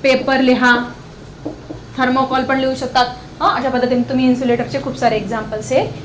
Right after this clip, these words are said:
लिहू शकता. त्यानंतर आपण बघूया आपला नेक्स्ट टॉपिक.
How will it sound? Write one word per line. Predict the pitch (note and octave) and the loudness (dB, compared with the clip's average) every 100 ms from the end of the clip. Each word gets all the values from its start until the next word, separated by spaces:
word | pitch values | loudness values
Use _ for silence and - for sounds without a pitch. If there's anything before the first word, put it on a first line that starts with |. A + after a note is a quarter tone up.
| - | -6
लिहू | G#3+ F#3+ | 0 2
शकता. | - - - - - - | 2 -2 0 -2 -2 0
त्यानंतर | B3 C4 C4 | 0 0 2
आपण | C#4 C4 C4+ | 2 2 0
बघूया | B3+ B3 C4+ | 0 2 2
आपला | C4+ B3+ - - | 4 4 2 2
नेक्स्ट | B3 - - | 0 0 0
टॉपिक. | G3+ C#3+ | -6 -6